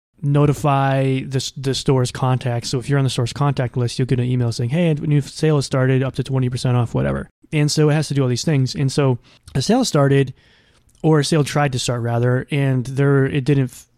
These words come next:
finish starting. And luckily, things were all in a transaction, so it just rolled back into a non-started state. It wasn't, like, half started, or there weren't, like, half the products were live and half the products weren't. It just kinda rolled back.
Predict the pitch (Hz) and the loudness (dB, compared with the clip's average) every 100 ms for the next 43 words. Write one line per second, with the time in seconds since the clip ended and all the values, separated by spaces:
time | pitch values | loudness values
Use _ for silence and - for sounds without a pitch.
0 | _ - - 139 127 - 123 123 127 127 | _ -14 -2 2 2 0 0 2 2 0
1 | 120 - 147 135 131 127 - - _ - | -4 -6 -2 2 2 -2 -6 -20 _ -20
2 | - 143 156 170 160 151 151 147 135 131 | -6 0 2 2 2 2 0 -2 -2 0
3 | 135 131 123 - 123 120 151 156 127 120 | 0 0 -2 -2 -4 0 0 0 -2 -2
4 | 131 123 120 123 117 120 117 - 117 110 | 0 0 0 0 0 -2 -4 -2 -4 -2
5 | 123 113 117 113 110 - 123 139 - 135 | 0 0 2 0 -2 -4 -6 -6 -6 -8
6 | - - - - _ _ 135 131 135 131 | -8 -20 -20 -20 _ _ 0 2 4 2
7 | 131 127 120 - 131 123 - - 117 110 | -2 -2 -2 -4 -2 -2 -2 -4 -2 -2
8 | 110 113 117 117 123 127 120 - - - | -2 0 0 0 0 -2 -6 -8 -12 -6
9 | 123 131 - 117 120 - 123 117 113 113 | -2 -2 -2 -2 -2 -2 -2 0 0 0
10 | 113 107 117 120 110 - 139 147 - 139 | -2 -4 -4 -2 -4 -4 -4 -4 -8 -4
11 | 113 117 110 110 117 - | -2 0 2 2 0 -4